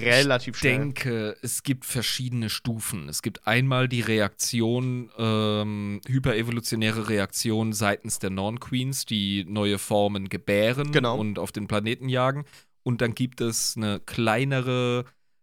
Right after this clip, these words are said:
Speaker 2: äh, fast schon epigenetische Hyperevolution, bei der das Individuum selbst sich verändern kann. Das ist allerdings verhältnismäßig begrenzt, aber, äh, immer noch, also für unser Tierreich undenkbar.
Speaker 1: Genau, also, mm,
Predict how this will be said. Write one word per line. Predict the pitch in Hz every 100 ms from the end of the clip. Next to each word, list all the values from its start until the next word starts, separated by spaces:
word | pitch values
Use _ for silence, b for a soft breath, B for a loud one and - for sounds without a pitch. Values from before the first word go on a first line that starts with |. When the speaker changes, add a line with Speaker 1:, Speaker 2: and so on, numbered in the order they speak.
| _ -
Speaker 2:
äh, | 107 104
fast | - 123 -
schon | 110 101
epigenetische | 123 135 127 117 113 110 117 -
Hyperevolution, | 113 123 123 107 113 113 113 - 113 113 113
bei | 98 95
der | 104 104 107 107
das | 101 -
Individuum | 104 101 104 104 107 101 101 101 95 -
selbst | 101 107 98 95 - -
sich | - 107 -
verändern | - 98 98 98 92 85 85
kann. | 101 95
Das | 95 90 101
ist | 98
allerdings | 87 92 90 90
verhältnismäßig | - 92 113 127 - 110 101 92 - -
begrenzt, | - 98 85 71 -
aber, | 87 113 101 - 104 95 87 -
äh, | _
immer | 135 123
noch, | 104 80 131
also | 90 87 90
für | - 95
unser | 117 113 95
Tierreich | - 98 90 82 -
undenkbar. | 95 82 78 80 - -
Speaker 1:
Genau, | 160 120
also, | 131 139 151
mm, | 180 170